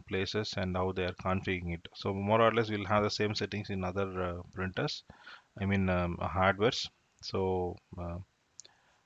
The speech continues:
there'll be difference in menu. Otherwise, um, the basic configurations will be same in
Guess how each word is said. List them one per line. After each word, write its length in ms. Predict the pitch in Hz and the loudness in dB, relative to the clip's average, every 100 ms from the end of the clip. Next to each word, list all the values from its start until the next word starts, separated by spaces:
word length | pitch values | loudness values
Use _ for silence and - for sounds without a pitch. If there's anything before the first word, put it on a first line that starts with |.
| _ _ _ _ _ _ _ _ _ _ - - | _ _ _ _ _ _ _ _ _ _ -18 -6
there'll 160 | 101 | -4
be 80 | 104 | -4
difference 460 | 101 101 113 104 98 | -2 0 4 2 2
in 120 | 92 | 0
menu. 280 | 92 95 87 | 2 2 0
Otherwise, 500 | 87 92 95 98 - | -2 -2 0 -2 -2
um, 340 | 92 87 85 90 | -2 -4 -8 -8
the 100 | 92 | -4
basic 320 | 95 - 98 | -2 -2 -4
configurations 640 | 95 95 98 95 - 92 | -2 -2 -4 -6 -6 -8
will 120 | 90 | -8
be 80 | 90 | -6
same 280 | - 95 92 | -4 -2 -2
in 220 | 90 87 | -2 -4